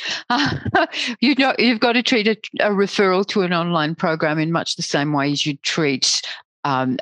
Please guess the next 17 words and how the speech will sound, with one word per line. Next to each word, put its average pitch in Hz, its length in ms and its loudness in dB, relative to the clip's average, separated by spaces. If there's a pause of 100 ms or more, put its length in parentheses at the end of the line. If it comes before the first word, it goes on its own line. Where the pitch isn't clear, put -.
a, 135 360 0 (440)
uh, 120 480 -2 (600)
prescription 175 640 0
of 139 100 0
an 143 100 0
antidepressant 131 680 -4 (260)
medication, 127 920 -2
for 131 200 -4
example. 123 760 -2 (380)
You 160 280 2 (200)
do 220 160 4
it 214 240 2
in 170 260 2
the 143 180 -2 (140)
best - 480 0
and 160 200 0
most - 600 0